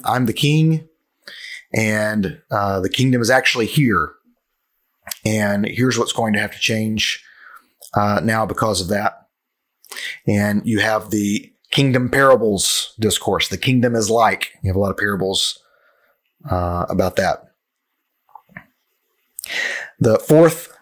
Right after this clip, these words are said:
uh, narrative and discourse is about kingdom action. And so the discourse here is the, what's called the community regulations discourse, which is kind of a boring and clinical sounding title. But what it means is, um, okay,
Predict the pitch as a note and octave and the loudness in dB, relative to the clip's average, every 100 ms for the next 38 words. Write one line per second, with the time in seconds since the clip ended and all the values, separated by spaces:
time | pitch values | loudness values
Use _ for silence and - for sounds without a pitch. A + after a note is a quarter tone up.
0 | _ _ _ A#2+ A2 A2 C3+ C3 B2 B2+ | _ _ _ -2 0 2 2 2 2 0
1 | B2 - D3 D3 A#2 G2+ G#2 G#2 - C#3+ | 0 2 2 2 0 0 2 0 0 0
2 | C3+ A#2+ - A#2+ C3 - F#3 F#3+ D#3+ - | 2 2 0 0 2 2 2 2 -2 -6
3 | G#2+ G2+ - A2 G#2+ G#2 G2+ G2+ C3+ - | -2 0 2 4 4 2 -2 0 0 2
4 | B2+ A#2 C3 A#2+ G#2+ G#2 - A#2 - G#2+ | 0 0 0 0 0 0 -2 -4 0 0
5 | F#2+ - B2+ B2 A2+ A2 B2 A#2+ A#2+ - | 0 0 0 2 0 2 2 2 2 0
6 | B2 A2+ B2+ A#2 - B2+ A#2+ - - - | -2 -4 -2 -2 2 2 2 -4 -8 -10
7 | - - - - F#2 G#2 - A#2 A#2 F#2+ | -10 -14 -20 -6 -2 0 0 2 0 -2
8 | _ _ _ _ _ G#2 G#2 A#2+ B2 A2 | _ _ _ _ _ 0 2 4 2 0
9 | G#2 C#3 C3 A#2 - B2 A2 G#2+ B2+ A#2+ | 0 0 2 0 2 0 0 2 4 4
10 | A2 A2+ C#3 B2+ C3+ C3+ A2+ G#2+ - - | 4 4 2 2 0 -2 -2 -4 -6 -12
11 | - _ _ _ - - A2 G#2+ G#2 - | -20 _ _ _ -12 -4 0 0 0 0
12 | C3 D3 A#2+ | 0 4 2